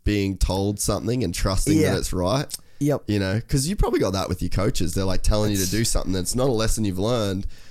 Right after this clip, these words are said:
Speaker 1: but it's like you're taking their word for it, you're taking it on board, and then you are doing better because of it.
Speaker 2: Yeah.
Speaker 1: There's, like, I, and I guess maybe that's just not, like, a stubbornness, or it's, like, an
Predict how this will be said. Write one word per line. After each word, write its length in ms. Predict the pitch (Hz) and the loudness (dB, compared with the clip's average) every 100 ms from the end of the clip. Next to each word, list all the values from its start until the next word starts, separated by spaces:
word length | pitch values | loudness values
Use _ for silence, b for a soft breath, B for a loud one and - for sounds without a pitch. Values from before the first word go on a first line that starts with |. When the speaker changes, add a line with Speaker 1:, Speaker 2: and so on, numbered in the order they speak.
| B B | B B
Speaker 1:
but 260 | 104 92 - | 0 0 -2
it's 180 | 98 - | -2 -2
like 140 | 95 | -2
you're 120 | 110 | 0
taking 360 | 101 127 135 127 | 2 2 2 0
their 160 | 110 95 | 0 0
word 260 | 101 98 | 0 -2
for 100 | - | -4
it, 80 | 92 | -4
you're 80 | 90 | -2
taking 280 | 101 98 101 | 0 2 2
it 20 | |
on 100 | 92 | 2
board, 280 | 87 92 92 - | 0 0 0 -2
and 100 | 98 | -2
then 140 | 98 | 0
you 140 | 92 | 0
are 160 | 92 92 | 2 2
doing 380 | - 92 87 92 | 2 0 0 0
better 280 | 92 92 85 | 0 0 -2
because 380 | 82 - - | -2 0 2
of 120 | - 55 | 2 -2
it. 120 | - - b b | -6 -8 b b
Speaker 2:
Yeah. 220 | 127 123 | -2 0
Speaker 1:
There's, 180 | 123 95 | 0 0
like, 240 | 98 - - | 0 -2 -2
I, 140 | 95 - - | -2 -4 -4
and 120 | 95 | -2
I 60 | 98 | -2
guess 280 | 117 117 95 | -2 -4 -4
maybe 220 | 73 71 | -6 -6
that's 180 | - - | -6 -6
just 180 | - | -6
not, 160 | 90 82 | -6 -6
like, 160 | 104 101 | -6 -6
a 60 | |
stubbornness, 720 | - - 95 101 98 95 - | -6 -4 -2 -2 -2 -2 -4
or 160 | 65 65 | -6 -6
it's, 180 | - 82 | -6 -6
like, 160 | |
an 80 | 98 | -6